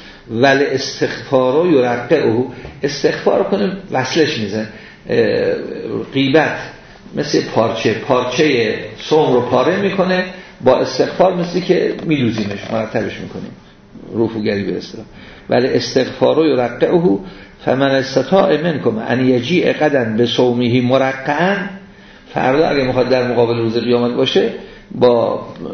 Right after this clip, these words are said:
روزه‌ای بیاد که چیز خورده، مثلا رفو شده، مرقعا فلیفعل. قال عقبه موقوفاً، این یکی رو که نسبت به ابو حن-، به ابو هریره نسبت دادن موقوفاً، موقوفاً کلام خود ابو هریره است،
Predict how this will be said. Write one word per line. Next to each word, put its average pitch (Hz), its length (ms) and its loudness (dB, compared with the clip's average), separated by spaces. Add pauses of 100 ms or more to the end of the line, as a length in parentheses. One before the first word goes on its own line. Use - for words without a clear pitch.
(340)
روزه‌ای 143 540 4
بیاد 185 340 2
که 190 400 2 (400)
چیز 165 200 -6
خورده، 104 280 0
مثلا 107 240 2
رفو 120 300 2
شده، 90 300 -4 (280)
مرقعا 127 580 2
فلیفعل. 120 600 0 (1040)
قال 190 260 6
عقبه 143 600 2
موقوفاً، 135 840 2 (1200)
این 311 200 2
یکی 233 380 2
رو 185 180 4
که - 500 2
نسبت 147 380 0
به 143 160 4
ابو 139 160 2
حن-، 131 420 -2
به 107 220 -2
ابو 123 280 2
هریره 123 180 2
نسبت 131 280 -2
دادن 156 180 0
موقوفاً، 120 460 2
موقوفاً 170 420 0
کلام 185 340 0
خود 180 200 2
ابو 113 240 0
هریره 104 380 -4
است، 110 300 -14